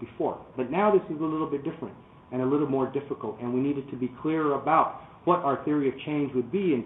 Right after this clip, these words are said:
terms of how we would now engage Arizona and Florida to achieve our mission. Um, and I'm not gonna go into a lot of that detail, but I will tell you we did a lot of research, we talked to a lot of people, we listened a lot. Uh, we learned from a lot of other foundations.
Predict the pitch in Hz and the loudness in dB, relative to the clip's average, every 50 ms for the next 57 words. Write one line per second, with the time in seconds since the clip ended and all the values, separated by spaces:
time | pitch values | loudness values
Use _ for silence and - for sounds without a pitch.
0 | - - 135 131 127 127 120 - - - 139 143 143 135 131 123 123 120 120 127 | -4 -4 -2 -2 -2 -2 -4 -6 -2 2 4 6 6 6 4 2 0 0 0 0
1 | 127 127 123 120 113 107 127 127 131 131 127 117 120 120 120 120 117 123 120 120 | -2 0 0 -2 -2 0 2 4 4 4 2 2 0 -2 -2 -2 -2 -4 -4 -4
2 | 113 110 107 - - 147 160 160 135 123 104 - - - - - - - - - | -4 -4 -6 -4 -4 -2 0 0 0 -2 -4 -6 -8 -16 -20 -20 -20 -12 -4 0
3 | 131 123 110 - - 143 131 123 117 113 117 113 117 135 143 - - 120 95 90 | 0 0 0 0 -2 -2 0 0 2 2 2 2 2 2 0 0 -2 -6 -6 -6
4 | - - - - - - - - - 135 135 135 135 127 - 160 165 170 170 180 | -10 -16 -20 -20 -20 -20 -16 -6 0 2 2 2 2 2 0 2 4 6 6 6
5 | 190 190 190 190 175 156 165 170 170 170 170 160 151 156 156 156 151 156 147 131 | 6 6 4 2 2 4 4 4 4 2 2 2 4 4 4 4 4 2 0 0
6 | 147 160 156 - - 139 127 139 139 139 139 143 143 143 151 147 143 131 127 127 | -2 -4 -4 -2 -2 0 0 2 2 2 2 2 2 2 0 0 2 2 0 2
7 | 131 139 131 131 131 135 139 135 139 135 143 139 - - 143 135 - - 131 120 | 2 2 2 4 4 4 4 4 2 2 0 -2 -2 0 0 0 0 -2 -8 -8
8 | - - 131 131 - - - 139 127 127 131 127 123 - - 139 127 - - 131 | -4 -2 -2 -2 -2 -2 -2 0 2 2 2 2 0 -2 -6 -10 -6 -2 0 0
9 | 123 117 113 117 120 117 120 139 143 147 - - 123 117 110 - 117 117 110 110 | 0 2 2 0 0 0 0 0 -2 -2 -4 -6 -4 -4 -4 -6 -6 -6 -2 -2
10 | 107 104 101 - - - - - - - - - - - 127 123 120 117 117 117 | -2 -2 -2 -4 -10 -16 -20 -20 -20 -20 -20 -20 -14 -8 -4 -2 0 0 0 2
11 | 127 135 139 147 160 160 - 151 151 147 147 147 151 143 139 147 147 151 147 - | 2 2 4 4 4 2 2 0 0 2 4 4 4 4 4 2 2 0 0 0
12 | 156 147 143 135 139 151 147 - - 117 92 87 | -2 0 2 4 4 2 2 0 -4 -8 -8 -8